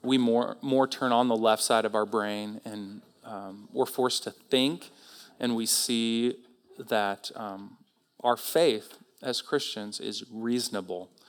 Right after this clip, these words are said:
that it's based on an internally consistent revelation from you. Thank,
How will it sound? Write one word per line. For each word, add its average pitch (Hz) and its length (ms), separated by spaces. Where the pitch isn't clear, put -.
that 123 120
it's 123 140
based 120 400
on 110 200
an 104 200
internally 117 840
consistent - 1000
revelation 104 720
from 98 240
you. 95 240
Thank, 131 300